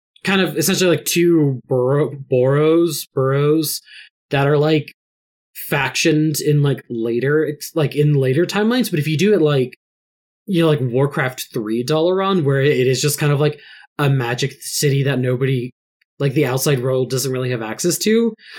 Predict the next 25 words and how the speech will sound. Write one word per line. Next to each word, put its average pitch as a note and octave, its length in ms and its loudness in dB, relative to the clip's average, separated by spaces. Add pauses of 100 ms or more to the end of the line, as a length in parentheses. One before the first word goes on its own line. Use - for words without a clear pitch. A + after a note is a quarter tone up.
(140)
One, C4+ 300 4
you A3 120 2
kinda F#3+ 280 0
get A3 160 0
the F3 60 0
Harry D3+ 220 0
Potter E3+ 340 0
vibes G#2+ 580 -4
without D3 220 -2
having C#3 280 0
Harry C3+ 200 -2
Potter. C#3+ 340 -2
And C#3+ 260 -2
two, F#3+ 420 2 (300)
you D#3+ 140 0
don't D#3+ 80 2
have C#3+ 100 -2
to C3+ 100 -2
worry C3+ 140 0
about C3 160 -2
any B2+ 140 -2
of A2+ 60 -6
the A2+ 80 -6
faction A#2+ 460 -6 (100)
bullshit. B1 580 -10